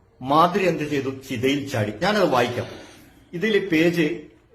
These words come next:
മുന്നൂറ്റി തൊണ്ണൂറാം പേജാണ്, ഒന്നാം വോള്യം. ഏ, സംഭവ പർവ്വം നൂറ്റി ഇരുപത്തഞ്ചാം അധ്യായം.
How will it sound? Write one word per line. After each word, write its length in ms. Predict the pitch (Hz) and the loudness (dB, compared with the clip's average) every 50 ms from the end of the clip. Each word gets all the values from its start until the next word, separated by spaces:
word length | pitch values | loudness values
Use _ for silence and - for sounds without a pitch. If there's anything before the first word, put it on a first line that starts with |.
| - - | -18 -14
മുന്നൂറ്റി 460 | 135 143 143 156 170 185 208 202 202 | -10 -6 -4 0 2 2 2 2 0
തൊണ്ണൂറാം 520 | 196 - 156 147 147 170 185 185 175 165 156 | 0 0 0 0 2 2 4 4 4 2 4
പേജാണ്, 480 | 147 135 127 123 123 123 151 - - | 2 2 4 4 2 0 -2 -4 -2
ഒന്നാം 380 | 139 139 147 147 156 175 170 151 127 | -2 -2 0 2 4 4 2 4 2
വോള്യം. 300 | 120 117 107 104 101 - - - - - - - - - _ _ _ _ _ _ - | 2 2 2 0 -2 -6 -8 -14 -20 -20 -20 -20 -20 -20 _ _ _ _ _ _ 0
ഏ, 300 | 135 131 127 120 120 120 117 - 143 - 135 | 2 2 2 2 0 -2 -6 -8 -8 -8 -6
സംഭവ 580 | - - 151 156 170 180 226 220 202 165 160 | -2 0 0 0 0 2 2 2 2 2 2
പർവ്വം 320 | 147 151 165 190 - - 143 | 2 0 0 -2 -4 -6 -6
നൂറ്റി 160 | 143 135 139 | -6 -6 -2
ഇരുപത്തഞ്ചാം 520 | 143 156 151 156 143 131 120 127 120 117 | -2 -2 0 0 -2 0 0 0 0 0
അധ്യായം. 360 | 110 - 85 110 107 98 95 | -2 -4 -2 -2 -2 -2 -2